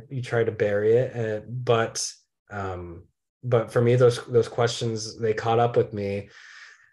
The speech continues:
uh, w-, well after I moved a-, away from Bad X, and, um, and, and, and I'm grateful for that. And, and I think what's interesting, you know,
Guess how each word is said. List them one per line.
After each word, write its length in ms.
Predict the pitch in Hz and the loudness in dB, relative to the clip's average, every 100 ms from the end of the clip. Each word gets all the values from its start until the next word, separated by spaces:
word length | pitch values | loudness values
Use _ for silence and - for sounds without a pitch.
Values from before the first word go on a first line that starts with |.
| - | -6
uh, 240 | 120 117 - 78 - | 0 0 -2 -8 -4
w-, 180 | 131 120 | -2 0
well 320 | 120 131 131 | 4 6 8
after 360 | 123 123 - 123 | 6 4 4 6
I 20 | |
moved 300 | 117 117 117 | 6 2 6
a-, 260 | 113 110 | 4 4
away 280 | 113 113 110 | 2 4 4
from 240 | 107 110 107 | 2 -4 -4
Bad 260 | 107 113 | -4 -2
X, 420 | 104 98 - - | -2 -4 -8 -10
and, 500 | - 107 104 101 95 - - - | -10 -8 -6 -6 -8 -10 -14 -8
um, 600 | 104 98 90 87 90 95 _ _ _ _ _ - | -4 -2 -4 -6 -10 -14 _ _ _ _ _ -2
and, 200 | 123 120 | 0 2
and, 200 | 120 120 | 4 4
and 220 | 120 123 | 4 4
I'm 80 | 123 | 6
grateful 300 | 120 123 120 | 6 6 0
for 100 | 117 | 2
that. 180 | 107 107 | 2 2
And, 300 | 120 117 117 - - - | 0 0 -4 -18 -18 0
and 120 | 151 | 4
I 60 | 143 | 6
think 200 | 156 156 | 6 6
what's 240 | 151 147 | 4 4
interesting, 680 | 143 139 127 - 135 123 123 | -2 -2 -4 -2 0 0 -2
you 100 | 127 | -2
know, 380 | 120 110 110 - | -2 -2 -4 -8